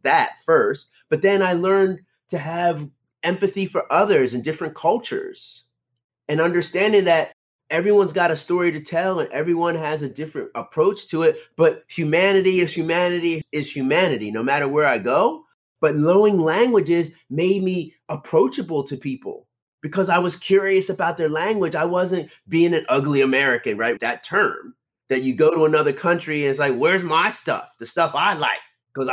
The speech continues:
I ain't trying none of this stuff. Where my Mickey D's, right? Where my, where my Dunkin' Donuts? Where?" No, that's not here. You need to learn how to be flexible and open to other cultures.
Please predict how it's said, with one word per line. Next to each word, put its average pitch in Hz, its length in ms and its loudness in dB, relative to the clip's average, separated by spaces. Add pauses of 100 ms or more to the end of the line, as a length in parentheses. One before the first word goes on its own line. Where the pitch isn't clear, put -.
I 208 60 2
ain't 185 220 0
trying 190 420 -2
none 151 160 -2
of 120 100 -6
this 214 240 -4
stuff. 117 440 -4 (340)
Where 180 140 2
my 196 160 2
Mickey 196 340 -2
D's, 165 640 -2 (160)
right? 170 340 0 (140)
Where 180 160 2
my, 180 120 -4
where 165 200 0
my 196 140 0
Dunkin' 190 440 0
Donuts? 175 520 0
Where?" 180 220 -2
No, 330 460 2
that's 226 220 -2
not 247 280 0
here. 269 420 -4
You 165 220 -8
need 180 320 -8
to 190 340 -6 (340)
learn 208 480 4
how 175 320 0
to 180 140 -6
be 175 160 -2
flexible 139 960 -6 (200)
and 156 220 0
open 160 640 0 (200)
to - 380 -10
other 156 400 0
cultures. - 800 -4